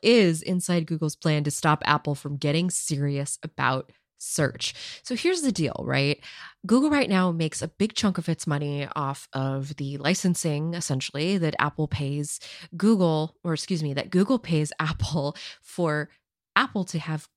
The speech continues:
Google be the default search engine on I O S. It's very hard, by the way, to just think about the, how all those things track.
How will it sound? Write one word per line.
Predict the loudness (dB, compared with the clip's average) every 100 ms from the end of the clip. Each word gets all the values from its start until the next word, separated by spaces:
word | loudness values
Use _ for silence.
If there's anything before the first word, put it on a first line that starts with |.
| 2
Google | 6 6 4 2 -2
be | -4
the | -4 -8 _ _ _ _ _ _
default | 0 0 2 0 0
search | 0 0 0
engine | -2 0 0 -2 -4
on | -6 -4
I | 0 0
O | 2
S. | 0 -2 -8 -14 -20 _ _
It's | -10 0
very | 4 4 4
hard, | 4 4 4
by | 2
the | 2
way, | -2 -6
to | -10 -14
just | -14 -14 -16 -20 _ _ _ -6
think | -4
about | -4 -6 -4
the, | -6 -6 -2
how | 2 4
all | 4
those | 2 0
things | -4 -6
track. | -6 -6 -6